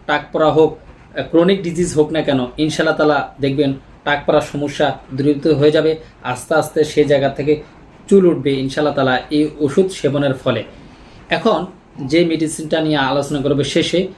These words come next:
গ্রাফাইটিস। বিশেষ করে যাদের চুলকানি, হ্যাঁ, চুল অ্যালার্জি, চুলকানির ফলে, আহ, চুল রুক্ষ, হুম, বা দেখা যাচ্ছে, আহ, চুল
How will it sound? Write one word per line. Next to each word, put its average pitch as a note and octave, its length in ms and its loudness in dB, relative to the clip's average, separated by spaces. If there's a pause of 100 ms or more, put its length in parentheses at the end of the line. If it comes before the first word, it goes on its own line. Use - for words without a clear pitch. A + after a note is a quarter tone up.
(120)
গ্রাফাইটিস। C3+ 520 -2 (160)
বিশেষ F3 260 -2
করে F3+ 160 2
যাদের D#3 240 0 (120)
চুলকানি, D3+ 440 0 (400)
হ্যাঁ, D#3 420 4
চুল D#3+ 160 -2
অ্যালার্জি, D3+ 380 2
চুলকানির D3+ 400 -2
ফলে, C#3 320 0 (300)
আহ, C#3 200 2
চুল D#3+ 200 2
রুক্ষ, D3+ 400 2
হুম, D3 840 -2
বা C#3+ 320 0
দেখা D3 200 0
যাচ্ছে, C#3+ 420 0 (340)
আহ, C3+ 400 2
চুল D#3 240 0